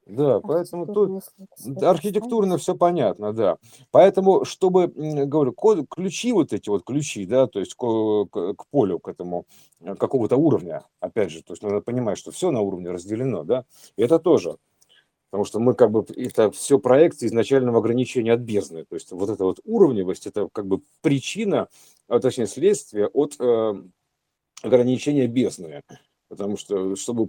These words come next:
Speaker 1: у, иметь какую-то форму, ты вынужден сделать какие-то ограничения, внести, да, то есть внести эту форму, собственно говоря, да.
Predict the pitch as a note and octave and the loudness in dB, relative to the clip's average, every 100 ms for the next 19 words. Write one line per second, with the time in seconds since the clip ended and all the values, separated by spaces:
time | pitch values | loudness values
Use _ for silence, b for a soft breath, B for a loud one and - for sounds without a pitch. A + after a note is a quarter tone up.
0 | - A#2 G#2 B2 B2+ - - A2+ A#2 - | -4 -6 -2 0 0 -2 -10 -8 -8 0
1 | G#3+ D3+ G2 A#2+ C#3 A2 A#2+ A#2 G#2 A#2+ | 0 0 -4 -4 -4 -4 -6 -6 -4 -6
2 | G2+ A2+ G#2+ A#2 C3 B2 G#2 F2 E2 G2+ | -6 -6 -4 -4 -6 -6 -8 -8 -8 -10
3 | - F2+ F#2+ F#2+ - - F#2+ C#3+ - A2 | -12 -8 -8 -8 -14 -12 -6 -6 -4 -6
4 | - - B2 F#2 - - - F2+ G2 F#2 | -4 0 0 0 -10 -14 -10 -2 0 0
5 | E2+ A2 D3 | 0 -2 -4